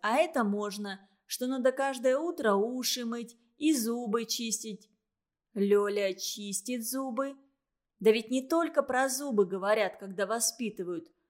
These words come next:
Какая ты, Натка, беспонятная. Я про всё. А тебя воспитывают? Конечно. Мама и папа, и Зоя, моя старшая сестра,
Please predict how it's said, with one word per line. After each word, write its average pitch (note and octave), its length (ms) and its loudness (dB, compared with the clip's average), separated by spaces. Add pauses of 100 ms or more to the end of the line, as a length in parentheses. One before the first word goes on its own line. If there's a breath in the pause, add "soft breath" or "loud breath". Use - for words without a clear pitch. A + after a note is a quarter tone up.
(240)
Какая C4+ 420 4
ты, C4 140 -6
Натка, A3+ 420 -4
беспонятная. G3 960 -2 (220)
Я C4+ 320 2
про C#4 220 -2
всё. C4+ 760 0 (600)
А G#3 160 4
тебя G3+ 680 -4 (120)
воспитывают? A3+ 960 -2 (480)
Конечно. G#3+ 840 0 (360 soft breath)
Мама A3 640 2
и F#3 60 -4
папа, A#3 520 0
и G3 120 0
Зоя, G#3 640 -2 (220 loud breath)
моя C4 260 -8
старшая B3 520 -2
сестра, A#3 580 -4